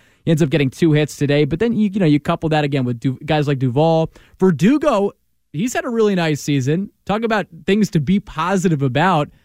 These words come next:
It's Alex Verdugo, because he was a guy that was called out by Alex Cora at the end of last season. They, I remember the reporters saying,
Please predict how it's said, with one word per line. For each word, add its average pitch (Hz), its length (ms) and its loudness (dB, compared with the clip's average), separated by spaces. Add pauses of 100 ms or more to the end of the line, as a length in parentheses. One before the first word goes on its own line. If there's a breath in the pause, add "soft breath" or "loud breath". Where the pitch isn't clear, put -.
(260)
It's 156 160 -2
Alex 226 320 -2
Verdugo, 160 600 0
because 143 240 -2
he 190 80 0
was 220 120 -4
a 190 40 -2
guy 160 180 0
that 147 100 -2
was 135 120 -8
called 170 320 -4
out 165 220 -2
by 143 180 -2
Alex 135 320 -2
Cora 147 320 -2
at 131 120 -6
the 139 120 -2
end 165 120 0
of 131 120 -2
last 139 320 -2
season. 139 400 0
They, 139 200 2
I 139 60 -2
remember 190 300 0
the 165 100 0
reporters 175 640 0
saying, 156 340 -2